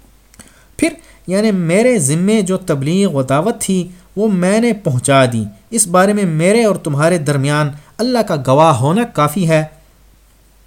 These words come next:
کیونکہ ہر چیز کا فیصلہ اسی کو کرنا ہے۔ پھر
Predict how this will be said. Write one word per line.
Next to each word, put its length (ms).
کیونکہ 260
ہر 220
چیز 340
کا 120
فیصلہ 380
اسی 200
کو 160
کرنا 420
ہے۔ 120
پھر 140